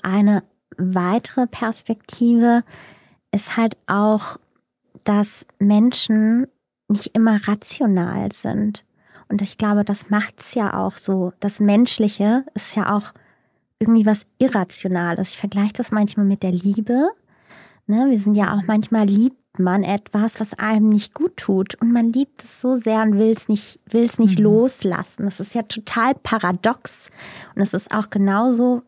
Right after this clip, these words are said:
Speaker 1: paradox, es ist, sich eine Flasche Wein am Abend reinzustellen. Wir wissen ganz genau, dass es uns nicht gut tut.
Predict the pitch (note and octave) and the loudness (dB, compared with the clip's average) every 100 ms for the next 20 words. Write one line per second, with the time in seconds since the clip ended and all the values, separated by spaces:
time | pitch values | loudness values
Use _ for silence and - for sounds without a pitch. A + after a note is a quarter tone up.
0 | - - G#3+ G3+ - G#3+ - - - F#3+ | -14 -6 -4 -4 -2 -6 -6 -12 -8 -6
1 | - A3 - - G#3 A3 G#3 G3+ G3 - | -4 -6 -6 -6 -4 -4 -4 -8 -6 -4
2 | G3 G#3+ C#4+ E3+ - E3 F3 - E3 F#3+ | -2 0 0 0 -2 -4 -4 -4 -6 -6
3 | - - - - - - G#3 - - - | -6 -6 -6 -6 -6 -4 -4 -6 -20 -20
4 | - G3+ F3+ G3 C4 - C#4+ A#3 G3+ G3 | -6 -4 0 0 0 2 2 2 0 0
5 | B3+ - - A#3 G#3 F#3+ F#3 G3+ A#3+ - | 0 -2 -4 2 2 2 0 -2 -4 -6
6 | F#3+ - - G#3 G3+ G#3 G3+ - B3+ - | -6 -6 -4 -4 -4 -4 -6 -4 -6 -4
7 | - A3 C#4 | -4 -2 -2